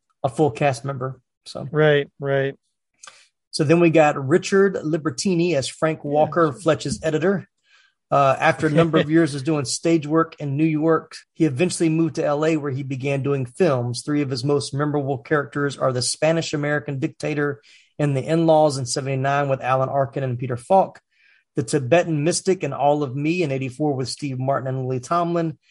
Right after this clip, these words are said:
Speaker 1: and
Speaker 2: Oh,
Speaker 1: the
Speaker 2: yeah.
Speaker 1: Justice of the Peace and Best Friends in eighty-two with Goldie Hawn and Burt Reynolds.
Speaker 2: And I remembered him most actually as Olive Oil's dad from
Speaker 1: And
Speaker 2: Popeye.
Speaker 1: Popeye. Yeah, that was, yeah, I saw that
Speaker 2: <laughs>
Speaker 1: too.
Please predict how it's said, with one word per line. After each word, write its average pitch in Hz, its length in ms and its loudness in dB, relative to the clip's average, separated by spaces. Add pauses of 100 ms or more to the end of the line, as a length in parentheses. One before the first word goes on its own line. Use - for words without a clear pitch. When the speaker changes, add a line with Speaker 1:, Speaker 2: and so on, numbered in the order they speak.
(200)
Speaker 1:
and 170 160 4
Speaker 2:
Oh, 160 40 8
Speaker 1:
the 147 60 6
Speaker 2:
yeah. 135 200 0 (100)
Speaker 1:
Justice 185 400 4
of 190 100 2
the 180 60 0
Peace 170 440 -2
and 139 180 -2
Best 156 260 2
Friends 143 560 -2
in 135 80 -4
eighty-two 139 460 -4
with 127 180 -4
Goldie 131 300 0
Hawn 131 320 0
and 123 160 -6
Burt 131 160 -4
Reynolds. 127 480 -10 (760)
Speaker 2:
And 151 140 -2
I 160 160 2
remembered 160 380 4
him 147 100 6
most 143 320 2
actually 147 380 2
as 135 120 0
Olive 147 380 0
Oil's 139 320 2
dad 147 460 4 (120)
from 143 420 -2
Speaker 1:
And 156 100 0
Speaker 2:
Popeye. 165 280 6
Speaker 1:
Popeye. 135 320 6
Yeah, 147 100 2
that 151 200 6
was, 156 160 2
yeah, 151 420 6
I 131 100 -2
saw 151 240 2
that 151 180 4
Speaker 2:
<laughs> - 20 -16
Speaker 1:
too. 147 320 0